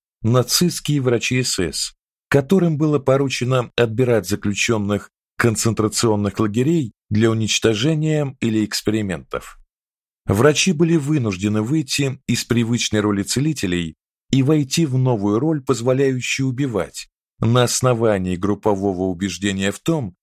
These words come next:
что это необходимо для пользы общества. Это позволило создавать чрезвычайно мощные механизмы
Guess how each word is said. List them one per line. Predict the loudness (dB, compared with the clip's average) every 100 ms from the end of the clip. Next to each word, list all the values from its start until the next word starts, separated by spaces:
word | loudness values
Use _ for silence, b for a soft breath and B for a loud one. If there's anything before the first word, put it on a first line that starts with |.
| _ _ -2
что | 0 2 2
это | 2 2 0 -2 -4
необходимо | 0 2 0 0 0 0 -2 -2
для | -2 -2
пользы | -2 -2 -2
общества. | -2 -2 -4 -4 -6 -8 -10 _ _ _ _ _ _ 0
Это | 2 2 2
позволило | 2 2 0 2 2 0
создавать | -2 -4 0 0 0
чрезвычайно | -2 -2 -4 -2 -2 0 -2 0 -2
мощные | -2 -2 -2 -2 -2
механизмы | -2 -2 -2 -4 -4 -4 -4